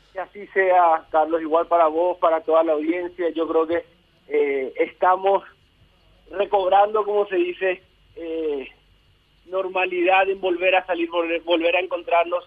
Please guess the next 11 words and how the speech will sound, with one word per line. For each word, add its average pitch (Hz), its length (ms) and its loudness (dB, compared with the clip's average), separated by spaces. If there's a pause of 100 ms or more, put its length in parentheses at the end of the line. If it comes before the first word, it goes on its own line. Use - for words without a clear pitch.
(300)
sí 220 220 -20
que 196 120 -6
sea 190 240 0
con 180 200 -4
todos 175 240 4
los 185 160 -4
cuidados 170 420 0
para 170 300 -2 (280)
no 185 180 -8
caer 170 320 -2
nuevamente 165 720 -4